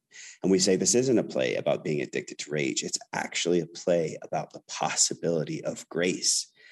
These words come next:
All of these characters presented time and time again with two paths. They can react, you know, with rage and frustration and violence,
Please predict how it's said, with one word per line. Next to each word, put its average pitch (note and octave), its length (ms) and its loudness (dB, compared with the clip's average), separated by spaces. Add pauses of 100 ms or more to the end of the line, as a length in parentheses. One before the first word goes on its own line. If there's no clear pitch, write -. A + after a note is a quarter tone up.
(260)
All G#2+ 280 6
of C3 80 2
these A#2+ 180 4
characters A2 500 0
presented G#2+ 440 2
time A2+ 460 2
and F#2+ 120 2
time G2 300 2
again F2 380 2
with - 220 -12
two D#3 200 0
paths. - 680 -6
They E2+ 120 -4
can E2 360 0
react, F2 800 0
you - 220 -4
know, E2 180 2
with B1 240 -4
rage F2 720 2
and - 160 -6
frustration - 920 0
and - 200 -8
violence, - 680 2